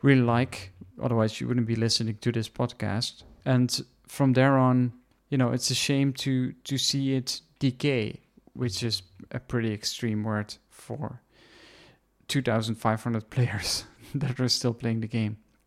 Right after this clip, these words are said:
But on the other hand, I recently got tipped off by a guy, uh, which was also in chat, Nkupa.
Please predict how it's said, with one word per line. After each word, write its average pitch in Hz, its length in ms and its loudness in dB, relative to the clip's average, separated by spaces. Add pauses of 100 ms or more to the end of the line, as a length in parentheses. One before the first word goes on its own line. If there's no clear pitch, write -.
(240)
But 156 140 2
on 160 100 4
the 156 100 6
other 170 140 4
hand, 123 540 2 (140)
I 131 100 4
recently 165 460 2
got 127 240 2
tipped - 320 0
off 123 520 -2
by 113 440 0 (260)
a 127 100 -6
guy, 110 480 0
uh, 113 300 -2 (280)
which 127 260 -6
was 123 140 -2
also 117 280 0
in 107 100 -2
chat, 110 380 -4 (100)
Nkupa. - 520 0